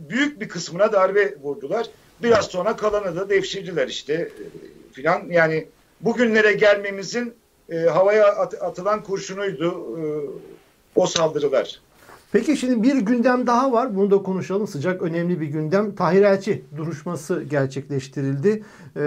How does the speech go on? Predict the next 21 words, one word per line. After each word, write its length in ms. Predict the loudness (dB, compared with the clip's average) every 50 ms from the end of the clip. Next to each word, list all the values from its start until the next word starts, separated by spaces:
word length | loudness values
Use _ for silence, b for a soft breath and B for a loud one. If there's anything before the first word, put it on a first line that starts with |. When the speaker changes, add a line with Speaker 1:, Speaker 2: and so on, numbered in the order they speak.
| 2
Speaker 2:
yirmi 340 | 2 2 2 2 0 0 0
sekiz 360 | -2 -4 -6 -6 -6 -8 -8
Kasım 340 | -6 -6 -4 -4 -4 -6 -6
iki 240 | -6 -8 -10 -10 -8
bin 160 | -6 -6 -6 -4
on 320 | 0 2 2 2 2 0 0
beşte 440 | 0 -2 -2 -2 -4 -4 -4 -4 -8 _ -12 -4
Diyarbakır'da 920 | 0 2 2 4 2 2 2 0 0 0 0 -2 0 2 2 2 2 0 B B B B B B _ _
öldürülmüştü. 1120 | 0 0 2 0 0 -2 0 2 2 2 4 4 2 2 0 -2 -6 -6 -4 -2 -2 -4 -4 -8 -10 -6 -4
E, 140 | -4 -2 -2
duruşması 540 | -2 -4 -4 -4 -4 -4 -2 -2 -2 0
devam 360 | 2 2 4 2 2 0 0 -2
etti. 340 | -4 -4 -4 -4 -4 -4 -2
Ergun 320 | -4 -6 -6 -6 -6 -4
Baba, 300 | -2 -2 0 0 -2 -2
ne 280 | -2 -2 -2 -2 -2 0
diyorsun? 380 | -2 -2 -2 -2 -4 -4 -2
Bu 240 | -2 -2 -2 -2 -4 -6
duruşma 440 | -6 -6 -6 -8 -6 -6 -6 -2 0
devam 360 | 2 2 2 2 2 0 -2
ediyor. 340 | -4 -2 0 0 0 0